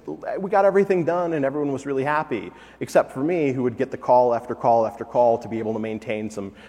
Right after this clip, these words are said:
crazy script or some crazy tool or, or some weird, uh, albatross design that could barely get off the ground. Uh, and so I want something that, you know, again, I can move on, do other things, and then other people can come in and be able to take on that support.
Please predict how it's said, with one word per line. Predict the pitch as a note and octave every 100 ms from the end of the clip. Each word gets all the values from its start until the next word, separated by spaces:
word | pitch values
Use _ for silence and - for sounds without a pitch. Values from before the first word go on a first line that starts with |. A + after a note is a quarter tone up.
| -
crazy | - B2 A2+ A#2
script | - - A2+ A2+
or | G#2+
some | G#2+
crazy | G#2+ A2+ G#2 G#2+
tool | - G#2+ G#2+ G#2
or, | G2+ G2
or | - G#2+
some | G#2+ G#2
weird, | G#2 G#2 F#2
uh, | F2 -
albatross | A2 G#2+ G#2+ G2+ -
design | G#2 G2 G#2 F#2+ F#2+
that | F#2+
could | -
barely | G2 G2+ G2+
get | G2+
off | F#2+
the | -
ground. | A2+ C3+ A#2+ G#2 - - - -
Uh, | A2+ G#2+
and | A#2+
so | B2+
I | C3
want | C3+ C#3
something | C3+ B2 A#2+
that, | A2+ A2 G#2
you | A2+
know, | G#2
again, | G#2+ A#2+ G#2+ G2+ - - -
I |
can | A2 B2
move | A2+ A2
on, | G#2+ G#2
do | G#2+ A2
other | G2+ G#2
things, | - F3+ E3+ D3 D3
and | A#2+ A2+
then | A2
other | G#2+ A#2
people | A#2 A2+ A2
can | A2
come | A#2+ A2
in | A2+ G#2+
and | G2+
be | G#2+
able | G2+
to | G2
take | - G2+
on | G2 G2
that | -
support. | - - F#3 -